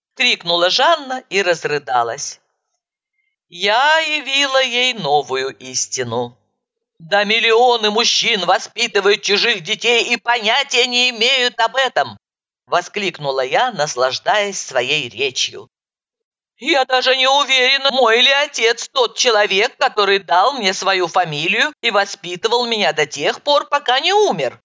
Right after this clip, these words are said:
Что-то я на него совсем не похожа. А Маруся?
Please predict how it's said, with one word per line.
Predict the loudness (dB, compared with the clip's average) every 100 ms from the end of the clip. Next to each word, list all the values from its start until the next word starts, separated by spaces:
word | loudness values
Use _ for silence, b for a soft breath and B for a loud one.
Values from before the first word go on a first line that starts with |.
| _ _ _ _ _ _
Что-то | -6 -2 2 2 2
я | 2 2
на | 2
него | 2 2 2
совсем | 2 0 0 0 0
не | -2
похожа. | -2 -2 2 0 0 -4 -8 _ _ _ _ _ _ _ _ _ -2
А | 0
Маруся? | 2 2 2 0 0 -2